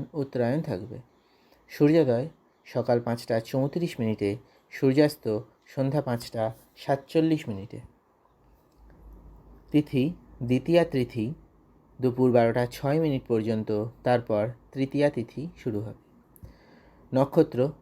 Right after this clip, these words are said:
অশ্বিনী নক্ষত্র বিকাল চারটা বাহান্ন মিনিট পর্যন্ত, তারপর ভরণী নক্ষত্র। দিশাশুল পূর্ব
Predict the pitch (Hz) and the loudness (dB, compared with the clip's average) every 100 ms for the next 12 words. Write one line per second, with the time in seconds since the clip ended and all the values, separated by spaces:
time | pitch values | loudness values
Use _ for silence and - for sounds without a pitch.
0 | _ 131 131 - 160 165 143 135 - - | _ -6 -4 -2 0 2 0 0 -4 -2
1 | 113 123 185 _ _ - 117 117 117 110 | 0 -2 -2 _ _ -6 -2 4 4 2
2 | - _ _ 123 117 117 117 120 147 165 | -4 _ _ -4 -2 0 0 0 0 2
3 | 156 139 120 110 104 101 101 104 107 - | 2 0 0 0 0 -2 -2 -4 -4 -8
4 | _ _ 123 117 113 104 101 120 - 120 | _ _ -2 0 2 0 0 -6 -14 -12
5 | - 120 139 147 127 107 - - - - | -2 2 2 0 -2 -4 -10 -12 -14 -18
6 | 135 _ _ _ _ _ _ _ _ _ | -18 _ _ _ _ _ _ _ _ _
7 | _ _ _ _ _ _ _ _ - 117 | _ _ _ _ _ _ _ _ -6 -2
8 | 135 165 - 123 117 143 - _ _ _ | 2 2 2 -2 -4 -6 -12 _ _ _
9 | _ _ _ _ _ _ - 147 139 | _ _ _ _ _ _ 0 2 4